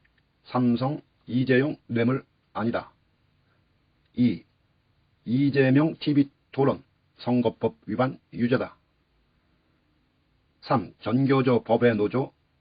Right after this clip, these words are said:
처분 적법하다. 이런 X도 존중해야 하나요? 이동원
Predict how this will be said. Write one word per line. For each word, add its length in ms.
처분 400
적법하다. 600
이런 340
X도 460
존중해야 800
하나요? 400
이동원 600